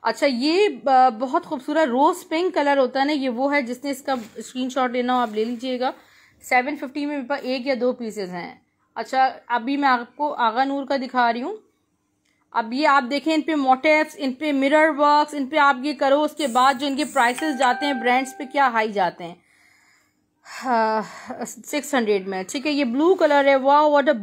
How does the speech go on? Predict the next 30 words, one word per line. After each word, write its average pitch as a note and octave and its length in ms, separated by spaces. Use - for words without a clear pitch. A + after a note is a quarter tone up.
beautiful D#4 420
blue B3 240
color। C4 300
सारा C#4+ 320
इस D#4 120
पे D#4 140
ब्रोशिया C4 440
जिकार्ड B3 500
हुआ C4+ 180
हुआ C4 140
है C4 80
डियर। B3+ 360
इसको C4 200
दुपट्टा A3+ 440
बनाएं C#4 340
या C4+ 140
शर्ट C4+ 320
बनाएं, B3+ 440
it's - 160
up C4 100
to D4 180
you, C#4+ 140
ठीक C4+ 200
है। E4 140
इस D4+ 100
पे D4 100
मोटिव्स A#3+ 460
लगाएं, C#4 380
सिक्स D#4 340
हंड्रेड। A3 360